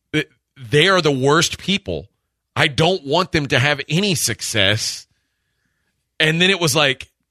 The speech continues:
the music and all that was, like, making it sound like, "Ooh, yeah, this, they're, they're doing this, this, this, and it's, they're, they're getting their revenge." And then there were so many unrealistic scenes. Again, spoiler alert.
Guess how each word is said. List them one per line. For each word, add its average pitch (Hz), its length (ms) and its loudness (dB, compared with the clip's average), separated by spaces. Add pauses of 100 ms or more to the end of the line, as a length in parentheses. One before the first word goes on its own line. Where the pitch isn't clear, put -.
(920)
the 160 80 4
music 190 600 2
and 151 160 0
all 165 120 2
that 165 240 2
was, 131 100 -2
like, 131 140 0
making 143 240 0
it 139 80 -4
sound 147 220 0
like, 120 100 -8
"Ooh, 131 160 2
yeah, 113 240 2
this, 113 220 -4
they're, 135 260 -2 (340)
they're 135 220 0
doing 127 320 2
this, 131 260 0
this, 131 240 -2
this, 135 340 -2
and 113 80 -4
it's, - 280 -6 (180)
they're, 123 200 -2
they're 131 180 2
getting 127 320 -2
their 120 160 2
revenge." 113 640 -2 (520)
And 190 140 0
then 185 80 -2
there 185 80 -2
were 170 120 -4
so 190 260 -2
many 185 320 -6
unrealistic 160 720 0
scenes. 107 560 -4 (960)
Again, 123 340 -2
spoiler 147 480 2
alert. 101 340 0